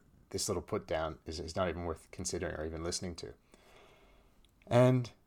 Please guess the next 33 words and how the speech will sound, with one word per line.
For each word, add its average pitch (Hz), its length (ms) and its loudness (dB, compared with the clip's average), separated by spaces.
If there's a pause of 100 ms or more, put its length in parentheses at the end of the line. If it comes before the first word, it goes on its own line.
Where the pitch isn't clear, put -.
(160)
for 117 100 0
me, 113 440 6 (840)
ti-, - 180 -6 (220)
when 113 140 4
I 127 80 8
think 131 120 2
of - 120 0
times 104 420 4
that 95 220 4
I 82 60 2
feel 101 200 0
the 92 60 -2
most 92 260 0
confident, 90 480 -2 (380)
it, 98 200 0
it's - 380 -4 (500)
times 117 640 2 (140)
when 92 480 0
I'm 90 180 -2
living 90 220 -2
a - 20 -2
very 85 160 2
disciplined 85 500 -4
life 76 320 4
or 85 140 -2
a 80 60 0
very, 90 340 0 (420)
uh, 80 260 2 (120)
aligned 95 520 4
life 85 260 4
with 90 100 -10
my 82 80 0
purpose. - 480 -6